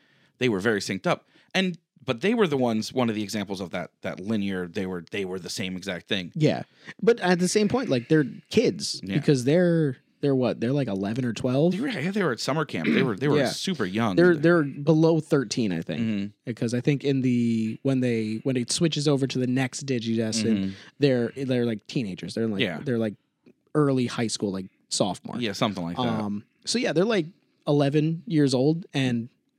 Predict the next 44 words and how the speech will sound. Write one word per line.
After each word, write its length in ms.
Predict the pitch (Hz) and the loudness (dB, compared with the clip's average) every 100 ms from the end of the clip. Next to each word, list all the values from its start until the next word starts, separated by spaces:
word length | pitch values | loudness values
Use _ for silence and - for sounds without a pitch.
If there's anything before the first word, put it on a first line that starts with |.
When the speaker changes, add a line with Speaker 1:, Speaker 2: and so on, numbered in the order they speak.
| - | -2
Speaker 2:
a 60 | 143 | 2
lot 240 | 143 170 | 2 2
of 60 | 185 | 0
kids 360 | - 165 147 131 | 2 2 2 0
need 540 | 151 147 143 135 - _ _ _ _ - | 4 6 4 2 -10 _ _ _ _ -8
friends 440 | - 127 123 127 | -2 -2 0 0
that 140 | 131 | 0
are 60 | 117 | -2
just 260 | 113 117 - | -2 -2 -2
like 180 | 110 | -4
them, 200 | - 113 143 | -2 0 2
and 80 | |
Speaker 1:
Mm-hmm. 80 | 143 | 4
Speaker 2:
some 160 | 151 160 | 2 2
kids 320 | 156 160 147 | 2 2 4
need 200 | 160 151 | 2 2
friends 400 | - 139 151 147 | 0 0 0 0
to 100 | 147 | -4
fill 260 | - 147 147 | -2 0 2
in 100 | 143 | 2
roles 400 | 135 139 139 131 | 4 4 2 0
that 140 | 131 120 | -2 0
they 100 | 139 | 0
don't 140 | 139 | 0
have. 300 | 240 131 - - | 0 -4 -8 -8
Speaker 1:
Yeah. 220 | 110 87 85 - | -4 -4 -6 -4
Speaker 2:
Like, 160 | 117 | -4
things 300 | - 160 147 | 2 2 4
about 180 | 147 139 | 4 2
their 80 | 135 | 2
personality 460 | 139 135 135 123 | 0 0 0 0
that 100 | 120 | 0
they're 120 | 127 151 | 0 -2
lacking. 360 | 196 160 110 | -2 -4 -4
And 100 | 95 | -4
I 120 | 117 | -4
think 200 | 190 185 | 0 0
Speaker 1:
Mm-hmm. 140 | - 156 | 2 2
Speaker 2:
that's, 260 | 143 - - - - - | 2 -2 -8 -18 -20 -8
that's, 180 | 143 151 | -2 0
especially 400 | 180 - 220 262 | 2 0 0 0
since 260 | 233 220 196 | 2 2 2
they 180 | 175 143 | 2 2
met 600 | 123 123 123 147 - - | 2 0 0 -2 -6 -12